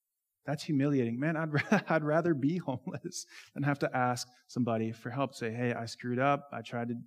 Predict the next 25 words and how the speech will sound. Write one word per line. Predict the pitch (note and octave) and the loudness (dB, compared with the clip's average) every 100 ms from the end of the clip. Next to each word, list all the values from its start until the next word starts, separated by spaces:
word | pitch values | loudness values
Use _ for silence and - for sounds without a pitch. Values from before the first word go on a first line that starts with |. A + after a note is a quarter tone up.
| - _ - | -16 _ -8
I | |
was | A2+ A#2 | -6 -4
trying | C3 B2+ | -2 0
to | B2 A#2+ - - _ | 0 -4 -14 -20 _
figure | - C3 | -2 2
this | C3 B2+ | 2 2
out | C3+ C3+ B2 | 4 4 4
and | A#2 | 2
do | C#3 | 2
this. | C3 C3 - - | 2 0 -4 -6
These | B2 | -6
things | - C3 B2 | -4 -4 -2
went | B2 | -4
wrong, | - C3 C3 B2+ | -2 -2 0 0
and | A2 | -2
now | A2 A#2 | -4 -2
I'm | A#2 | -2
in | A2+ | -4
a | |
bind." | G#2+ G2 G2+ G#2 _ _ _ _ _ _ _ _ _ _ _ _ - | -6 -10 -12 -16 _ _ _ _ _ _ _ _ _ _ _ _ -2
That | C3+ | 0
would | C3+ | 4
be | C#3 | 2
so | C#3 - B2+ B2+ B2 B2 - - | 0 -2 0 0 0 -2 -10 -20
hard | - C3+ C3+ B2+ A#2 | -6 0 2 4 2